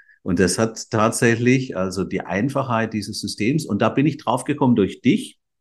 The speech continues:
weil du uns nicht nur jetzt WordPress empfohlen hast, aber auch mit Unterstützung und so,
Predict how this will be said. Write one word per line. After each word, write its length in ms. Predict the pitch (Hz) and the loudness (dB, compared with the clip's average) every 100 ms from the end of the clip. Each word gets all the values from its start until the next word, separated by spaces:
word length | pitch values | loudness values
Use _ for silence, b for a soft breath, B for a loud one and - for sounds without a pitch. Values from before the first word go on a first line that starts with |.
| - | 0
weil 200 | 107 113 | 2 4
du 120 | 110 | 2
uns 500 | 113 117 123 - _ - | 4 4 4 0 _ -6
nicht 380 | 92 110 127 117 | 2 2 2 2
nur 140 | 107 | 2
jetzt 240 | 92 - | 2 0
WordPress 560 | 85 85 - - 156 156 | 2 2 2 -2 -2 0
empfohlen 600 | 127 127 127 123 139 113 | -2 -2 2 4 4 2
hast, 560 | 113 214 - - - _ _ _ _ _ - | 0 -2 -4 -12 -16 _ _ _ _ _ -10
aber 280 | 95 90 90 | -6 -2 0
auch 180 | 90 92 | 0 0
mit 140 | 85 | -2
Unterstützung 640 | 82 82 80 143 151 170 165 | 0 0 0 0 2 2 2
und 100 | 160 | 2
so, 240 | 160 180 | 0 -2